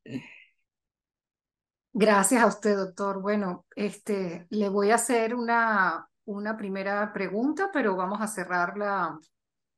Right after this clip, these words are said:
Speaker 2: la, la conexión y luego, pues, ah, daremos al público. Pero le doy la primera para que la vaya pensando, como elaborar sobre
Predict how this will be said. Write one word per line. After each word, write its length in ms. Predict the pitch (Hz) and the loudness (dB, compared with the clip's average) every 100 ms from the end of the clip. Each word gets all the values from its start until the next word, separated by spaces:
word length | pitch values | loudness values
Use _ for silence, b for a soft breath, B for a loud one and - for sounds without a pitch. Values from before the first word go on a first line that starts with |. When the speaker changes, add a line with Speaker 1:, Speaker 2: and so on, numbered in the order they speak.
| _ _ - | _ _ -8
Speaker 2:
la, 680 | 202 190 170 165 170 175 160 _ 302 | -4 -2 -2 -2 -6 -14 -20 _ -8
la 240 | 196 180 | -4 -4
conexión 600 | 185 180 175 - 262 330 415 - - | -4 -6 -6 -2 0 0 -2 -12 -12
y 340 | 247 277 302 | -6 -4 -2
luego, 480 | 262 226 208 214 214 | 0 0 0 -2 -2
pues, 140 | 190 | -4
ah, 140 | 175 165 | -4 -4
daremos 380 | 175 165 180 190 | -4 -6 -6 -8
al 80 | |
público. 320 | 180 196 185 175 | -6 -8 -6 -6
Pero 140 | 180 | -6
le 100 | 175 | -4
doy 160 | 175 196 | -4 -4
la 100 | 233 | -6
primera 340 | 214 185 220 | -4 -2 -2
para 180 | 220 196 | -2 -4
que 80 | 180 | -4
la 100 | 180 | -4
vaya 220 | 185 220 | -4 -4
pensando, 460 | 226 220 226 247 285 | -6 -2 0 0 -4
como 200 | 254 196 | -8 -6
elaborar 480 | 180 175 180 175 175 | -6 -6 -2 0 -2
sobre 540 | - 208 190 170 | -4 -4 -4 -6